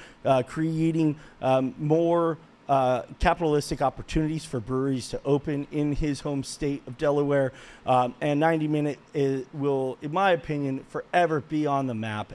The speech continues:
as a, uh, as a quintessential pioneering brand and, and, and a trailblazer for what Imperial I P A, uh, can be. Um, and so, uh, so yeah, uh, we, we'll,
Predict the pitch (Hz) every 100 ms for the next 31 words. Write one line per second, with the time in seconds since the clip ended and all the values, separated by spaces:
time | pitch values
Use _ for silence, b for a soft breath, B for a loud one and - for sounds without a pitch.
0 | - 113 110 92 113 107 104 104 101 B
1 | B B 143 131 - 180 160 156 131 131
2 | - 151 143 139 135 131 120 113 b b
3 | 123 110 139 135 139 135 127 - 127 123
4 | 120 120 127 120 - 127 120 113 - 143
5 | 151 143 135 123 110 117 107 b b b
6 | 156 135 139 143 147 127 135 131 123 113
7 | 110 120 110 107 107 - b - 113 104
8 | - 156 147 143 135 131 123 - b b
9 | b 117 117 110 104 101 - - 117 110
10 | 110 - 127 117 110 107 156 143 147 107
11 | 127 120 117 120 104 123 160